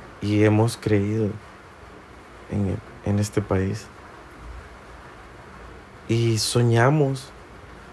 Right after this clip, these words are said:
pero nunca hemos sido capaces quizás de lograr algo tan grande.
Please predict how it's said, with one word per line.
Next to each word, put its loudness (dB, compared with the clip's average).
pero 4
nunca 2
hemos 0
sido 0
capaces -4
quizás -6
de -4
lograr -2
algo 0
tan -4
grande. -2